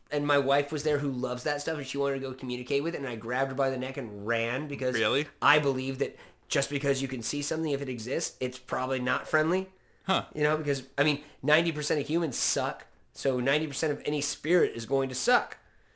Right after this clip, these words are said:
Speaker 1: So we got the fuck out of
Speaker 2: That's
Speaker 1: there.
Speaker 2: a really good point. Actually, I, I would love to see a ghost. I would love to see, I don't know if I wanna see a demon, because if demons are real, they're pretty, pretty bad motherfuckers.
Speaker 1: Demons make you feel differently than ghosts. You know that,
Speaker 2: Yeah.
Speaker 1: that, that goosebump thing that they talk about in The Sixth Sense and stuff like
Speaker 2: Right.
Speaker 1: that? Um,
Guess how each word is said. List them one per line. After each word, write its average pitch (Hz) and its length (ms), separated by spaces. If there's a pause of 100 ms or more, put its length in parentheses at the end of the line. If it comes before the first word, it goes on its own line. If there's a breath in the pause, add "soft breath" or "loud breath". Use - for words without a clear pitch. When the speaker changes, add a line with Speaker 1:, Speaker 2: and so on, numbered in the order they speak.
(140 soft breath)
Speaker 1:
So - 160
we 131 80
got 147 160
the - 60
fuck 165 200
out 247 160
of - 60
Speaker 2:
That's 127 160
Speaker 1:
there. 117 60
Speaker 2:
a - 20
really 101 140
good 98 140
point. 101 220 (260 loud breath)
Actually, 165 260
I, 214 280
I 190 60
would 190 140
love 135 300
to 120 120
see 107 160
a 95 40
ghost. 82 460 (420)
I 123 80
would 107 140
love 104 140
to - 60
see, 127 340 (100)
I 156 160
don't 214 120
know 175 80
if 175 100
I 147 40
wanna 139 140
see 127 140
a 107 40
demon, 117 280
because 110 320
if 101 120
demons 117 280
are 95 120
real, 95 160
they're 95 100
pretty, 107 320 (300)
pretty 190 160
bad 185 200
motherfuckers. 110 300
Speaker 1:
Demons 190 360
make 170 220
you 151 80
feel 165 180
differently 147 400
than 139 200
ghosts. 135 280
You 170 60
know 196 100
that, 113 200
Speaker 2:
Yeah. 95 60
Speaker 1:
that, 151 260
that 139 200
goosebump 147 480
thing 147 220
that 139 100
they 135 100
talk 131 220
about 131 160
in 123 60
The 120 60
Sixth 120 300
Sense 110 280
and 117 80
stuff 120 140
like 113 180
Speaker 2:
Right. - 0
Speaker 1:
that? 113 240 (680 loud breath)
Um, 123 320